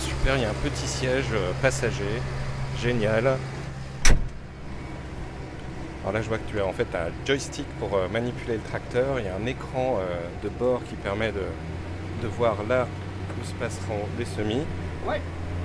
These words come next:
Speaker 1: Est-ce que tu peux nous expliquer ce que tu es en train de faire ?
Speaker 2: Donc, euh, là, donc, on est sur un précédent luzerne, donc, euh, une luzerne qui a été mise en place pendant trois ans, donc, euh, qu'on a labouré. Donc là,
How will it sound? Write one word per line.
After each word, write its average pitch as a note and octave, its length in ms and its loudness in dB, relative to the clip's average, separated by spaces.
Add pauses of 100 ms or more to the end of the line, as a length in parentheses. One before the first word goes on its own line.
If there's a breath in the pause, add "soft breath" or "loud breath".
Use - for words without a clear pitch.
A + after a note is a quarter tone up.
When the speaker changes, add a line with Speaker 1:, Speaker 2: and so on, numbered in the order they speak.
(220)
Speaker 1:
Est-ce B2 100 0
que C#3 80 0
tu - 60 0
peux C#3+ 100 2
nous C3+ 160 4
expliquer - 380 2
ce - 60 0
que C#3 120 -2
tu C3 140 0
es B2 40 6
en B2 40 2
train C3 140 4
de A2+ 60 2
faire ? F#2+ 180 0 (840)
Speaker 2:
Donc, E3+ 200 0 (120)
euh, E3+ 200 4
là, C4+ 500 6
donc, F#3 240 2 (120)
on E3+ 680 0
est F#3 160 4
sur F3 580 0
un D#3+ 100 2
précédent A3+ 480 2
luzerne, G#3+ 520 6
donc, D3+ 220 -2 (100)
euh, D3+ 80 0
une D#3 160 -2
luzerne F3+ 300 2
qui F#3+ 120 0
a - 20 2
été G3 180 0
mise F#3+ 140 4
en F#3+ 100 4
place G3 420 0 (540 loud breath)
pendant F#3 220 4
trois G3+ 360 4
ans, B3+ 180 4 (600)
donc, F3 180 4 (140)
euh, F3 240 4
qu'on F#3 120 4
a F#3 80 6
labouré. A#3 440 6 (260)
Donc C#3 220 -2
là, E3 240 4